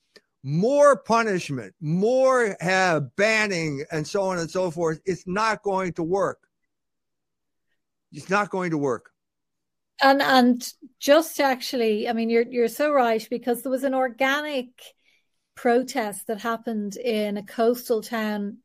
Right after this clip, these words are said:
Speaker 2: in Ireland yesterday, one of the most beautiful villages in Ireland, Carlingford it's called. And it was very grassroots. It wasn't controlled by any fake or controlled opposition. And,
Speaker 1: <laughs>
Speaker 2: um, this was the reaction, actually, that one of the key speakers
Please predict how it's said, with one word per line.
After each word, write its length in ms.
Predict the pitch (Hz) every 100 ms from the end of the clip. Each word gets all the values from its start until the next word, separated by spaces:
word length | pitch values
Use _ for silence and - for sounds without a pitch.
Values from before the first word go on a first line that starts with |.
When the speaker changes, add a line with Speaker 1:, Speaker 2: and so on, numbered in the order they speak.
| -
Speaker 2:
in 160 | 208
Ireland 420 | 202 208 214 202 208
yesterday, 380 | 214 208 214
one 180 | 208 233
of 60 | 240
the 60 |
most 320 | 226 208 202 -
beautiful 560 | 226 226 226 233 214
villages 480 | 208 220 208 214 202
in 100 | 214
Ireland, 380 | 208 202 202 196
Carlingford 680 | - 226 254 233 202 214 202
it's 140 | 208 -
called. 360 | 214 202 190 - - - -
And 100 | 233
it 80 | 262
was 220 | 254 -
very 360 | 262 277 302 294
grassroots. 720 | 254 233 226 - 240 214 202
It 80 | 220
wasn't 380 | 247 262 311 269
controlled 600 | 254 247 247 233 240 233
by 140 | 220
any 220 | 214 208 208
fake 500 | - 226 220 220 _ 233
or 120 | 214
controlled 500 | - 202 220 214 214
opposition. 720 | 202 190 220 220 - 226 214 - - _ -
And, 540 | 233 226 220 214 214
Speaker 1:
<laughs> 60 | 220
Speaker 2:
um, 460 | 226 214 208 208 202
this 240 | 311 320
was 180 | 381 302
the 120 | 269
reaction, 600 | 247 226 226 262 - 240
actually, 400 | 214 214 - 226 220
that 160 | 214
one 200 | 226 220
of 80 | 214
the 60 | 208
key 300 | - 226 214
speakers 840 | - - 226 220 220 196 180 -